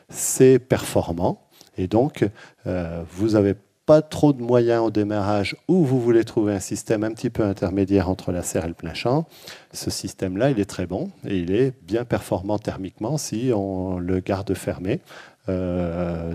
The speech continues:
dans les débuts de la culture. Donc ça, c'est pour moi, euh, une option qui est intéressante pour le petit maraîcher diversifié.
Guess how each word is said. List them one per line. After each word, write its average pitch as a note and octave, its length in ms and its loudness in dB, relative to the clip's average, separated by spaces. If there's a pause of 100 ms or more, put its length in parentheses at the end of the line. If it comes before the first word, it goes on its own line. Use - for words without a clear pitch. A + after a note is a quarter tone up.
dans G2 140 -6
les G2 120 -2
débuts G2 280 -4
de B2 80 0
la A#2 80 2
culture. - 400 -6 (960)
Donc F#2 140 -16
ça, B2 180 2
c'est A2 260 0
pour G#2 260 -4
moi, A#2 300 4 (460)
euh, F2 480 0 (460)
une A#2+ 180 -2
option B2 520 0 (120)
qui - 160 0
est B2+ 220 6
intéressante G2 640 -2
pour A2+ 100 -4
le G2 80 -4
petit G#2+ 300 -6
maraîcher F2 360 -4
diversifié. G#2 600 -8